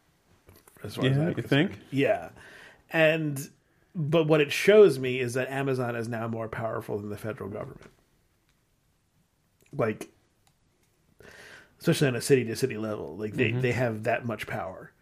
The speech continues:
Speaker 1: Uh, it, it reminds me of, when was the last time you saw RoboCop?
Speaker 2: Honestly, I don't think I've ever seen RoboCop.
Speaker 1: Oh, well, in RoboCop,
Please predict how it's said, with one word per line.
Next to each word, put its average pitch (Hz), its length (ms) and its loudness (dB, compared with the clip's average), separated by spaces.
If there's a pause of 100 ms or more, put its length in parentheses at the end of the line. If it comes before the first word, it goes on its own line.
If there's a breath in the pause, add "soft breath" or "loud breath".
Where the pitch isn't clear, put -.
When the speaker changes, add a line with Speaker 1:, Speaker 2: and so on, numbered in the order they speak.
(600 loud breath)
Speaker 1:
Uh, 107 380 -6 (340)
it, 139 160 -4 (380)
it 147 220 -4
reminds 156 520 4
me 151 160 -2
of, 127 240 -6 (180)
when 156 100 2
was 170 100 0
the 156 60 0
last 143 140 2
time 139 100 -2
you 127 60 -2
saw 123 120 -6
RoboCop? 110 640 -8 (2000 soft breath)
Speaker 2:
Honestly, 170 420 2
I 147 40 -4
don't 139 120 -2
think 143 120 -4
I've 113 80 -2
ever 110 180 0
seen - 180 -10
RoboCop. - 520 -10
Speaker 1:
Oh, 113 340 -2
well, 135 240 -2
in 151 120 -2
RoboCop, 156 600 0